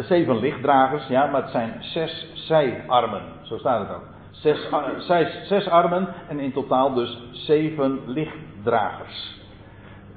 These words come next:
"Zes armen nu zullen uit zijn zijde uitsteken. Drie bloemkelken in de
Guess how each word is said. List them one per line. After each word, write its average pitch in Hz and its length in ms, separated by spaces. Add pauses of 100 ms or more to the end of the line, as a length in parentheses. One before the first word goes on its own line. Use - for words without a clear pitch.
(220)
"Zes - 340
armen 226 500
nu 196 180
zullen 175 280
uit 156 240
zijn 120 300
zijde 110 500
uitsteken. 214 760 (340)
Drie 185 380
bloemkelken 240 920
in 190 140
de 135 120